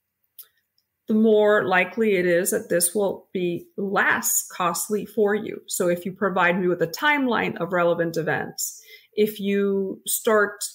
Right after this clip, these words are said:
gathering information, your financial documentation, if the more organized you are, it helps the lawyer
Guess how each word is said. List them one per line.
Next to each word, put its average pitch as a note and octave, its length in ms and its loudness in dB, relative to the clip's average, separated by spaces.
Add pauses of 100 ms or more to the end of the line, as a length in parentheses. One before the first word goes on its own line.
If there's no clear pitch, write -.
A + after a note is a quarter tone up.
(380)
gathering A#3 680 4
information, F3+ 880 -2
your E3+ 140 0
financial G#3+ 520 0
documentation, F#3+ 1200 -2
if G#3+ 220 2
the A3+ 120 2
more B3+ 420 4
organized B3 840 0
you G3 260 -6
are, G#3+ 380 2
it - 160 -6
helps G3+ 640 -4
the G3 80 -4
lawyer F3 500 -2